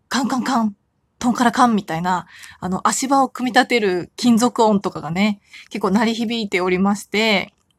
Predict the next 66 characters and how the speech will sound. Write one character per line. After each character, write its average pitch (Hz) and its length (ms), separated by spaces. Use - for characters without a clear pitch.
い 247 100
つ - 120
も 311 120
は 175 120
ね、 185 220
リ 226 120
ビ 254 140
ン 208 80
グ 175 100
と 165 120
か 165 140
で - 340
収 202 200
録 196 220
し - 80
て 196 140
る 190 100
ん 180 60
で 160 80
す - 100
け - 80
ど、 202 320
今 226 120
日 - 20
は 175 80
な 208 160
る 233 100
べ 311 120
く 302 420
離 233 240
れ 254 100
た 226 120
と 202 120
こ 185 120
ろ 180 60
に 180 120
来 180 160
よ 185 120
う 185 60
と 180 80
思 180 140
っ 180 60
て、 330 520
一 190 200
番 185 400
奥 202 240
の 170 180
畳 185 400
の 175 120
部 190 120
屋 233 140
に 196 260
寝 208 80
転 277 240
が 277 80
っ 269 100
て、 - 380
マ 214 140
イ 208 80
ク 185 120
を 190 80
床 190 300
に 226 160
置 247 140
い 254 40
て 330 440